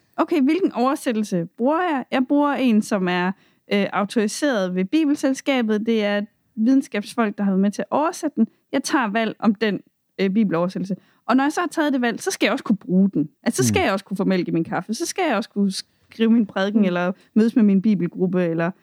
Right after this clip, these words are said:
Speaker 1: Og så
Speaker 2: Mm.
Speaker 1: indimellem tager man det dybe spadestik og tænker igennem, hvor kommer det her egentlig fra, og læser bagom. Men man skal også kunne have en daglig
Speaker 3: Mm.
Speaker 2: Mm.
Speaker 1: omgang. Altså, det er
Speaker 2: Ja.
Speaker 1: det, de er lavet til.
Speaker 2: <clears throat>
Speaker 1: Altså, det er det, de skal. Og, og hvis vi kun har de græske fragmenter af manuskripter, der ligger på et museum,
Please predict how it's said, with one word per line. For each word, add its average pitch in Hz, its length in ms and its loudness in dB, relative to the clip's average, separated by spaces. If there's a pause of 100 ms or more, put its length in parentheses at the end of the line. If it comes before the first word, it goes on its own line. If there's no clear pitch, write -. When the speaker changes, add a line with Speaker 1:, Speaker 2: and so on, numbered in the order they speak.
(200)
Speaker 1:
Og 214 100 -8
så 254 100 -2
Speaker 2:
Mm. 98 140 -6
Speaker 1:
indimellem 285 340 2
tager 240 200 0
man 202 140 4
det 202 180 0
dybe 247 220 4
spadestik 208 520 -2
og 190 100 0
tænker 196 240 2
igennem, 202 280 0
hvor 240 220 -2
kommer 202 380 0
det 185 120 -2
her 190 120 -2
egentlig 160 260 -2
fra, 160 200 -4
og 113 60 -2
læser 175 220 -4
bagom. 170 420 -2 (520)
Men 165 180 0
man - 120 -4
skal 226 240 -2
også 175 140 -6
kunne 175 140 -12
have 170 100 -6
en - 100 -4
daglig - 400 -6 (260)
Speaker 3:
Mm. 233 60 -4
Speaker 2:
Mm. 123 260 -2
Speaker 1:
omgang. 147 380 -2 (800)
Altså, - 180 -20
det 208 100 4
er - 20 6
Speaker 2:
Ja. - 60 6
Speaker 1:
det, 277 100 6
de 339 40 4
er 311 40 2
lavet 262 320 2
til. 208 140 4
Speaker 2:
<clears throat> 214 160 6
Speaker 1:
Altså, 180 140 6
det 170 60 6
er 240 40 6
det, 285 120 4
de 285 60 0
skal. 226 320 0 (300)
Og, 247 120 2 (220)
og 247 100 2
hvis 240 180 2
vi 247 80 4
kun 381 240 0
har 320 220 0
de 226 80 -2
græske 233 460 -2 (260)
fragmenter 240 580 2
af 220 200 0
manuskripter, 220 680 0
der 208 100 -2
ligger 220 240 0
på 220 140 -4
et 185 80 -2
museum, 202 500 0